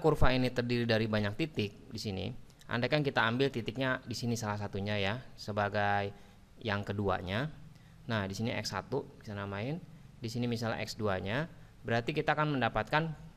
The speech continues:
eh, kemiringannya seperti ini ya gambarnya. Tapi kayaknya ini gambar ini pun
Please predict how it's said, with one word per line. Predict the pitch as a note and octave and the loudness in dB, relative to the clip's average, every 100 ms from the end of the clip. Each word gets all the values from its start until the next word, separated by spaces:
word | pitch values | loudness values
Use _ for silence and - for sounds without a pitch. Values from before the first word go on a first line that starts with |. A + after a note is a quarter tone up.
| - | -4
eh, | G#2+ G#2+ | 0 0
kemiringannya | A2 A2 G#2+ G#2+ C#3 C3+ G2+ B2+ - - - | 0 0 0 2 2 4 2 0 -2 -2 -2
seperti | - - B2 C#3 | 2 2 2 2
ini | D3+ A#2+ A#2 | 4 2 2
ya | A2 A2+ | 0 0
gambarnya. | A2 G#2 G#2 G2+ F#2+ F#2 - - - - - | 0 0 2 0 -2 -4 -12 -20 -20 -20 -4
Tapi | C3+ - | 10 12
kayaknya | - C3 D3 | 12 6 6
ini | F#3+ E3+ | 4 2
gambar | D3 A#2 A#2 A2 | 4 4 6 4
ini | A#2 | 2
pun | D#3+ | 0